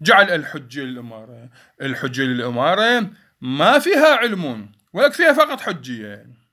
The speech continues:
لأن جعل الحجية فيه شنو؟ كشف ناقص. الأمارة فيها شنو؟ كشف ناقص. ولكن هنا الشرع جاء وسعها، قال: "اعتبرها كالكشف الكامل". صحيح؟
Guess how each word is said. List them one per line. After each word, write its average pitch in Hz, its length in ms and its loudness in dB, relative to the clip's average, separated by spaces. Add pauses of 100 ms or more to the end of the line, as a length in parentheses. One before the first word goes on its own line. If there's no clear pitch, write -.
(600)
لأن 147 540 0
جعل 151 280 2
الحجية 151 500 -6
فيه 180 260 -6
شنو؟ 262 400 0 (320)
كشف 240 280 0
ناقص. 269 760 0 (500)
الأمارة 185 800 2
فيها 240 320 2
شنو؟ 262 200 -2
كشف 294 220 0
ناقص. 180 680 -4 (480)
ولكن 269 340 4
هنا 285 180 4
الشرع 311 460 4
جاء 285 440 2 (140)
وسعها، 226 540 0
قال: 247 260 0
"اعتبرها 269 480 2
كالكشف 269 540 -4
الكامل". 156 880 -6 (600)
صحيح؟ 175 400 -4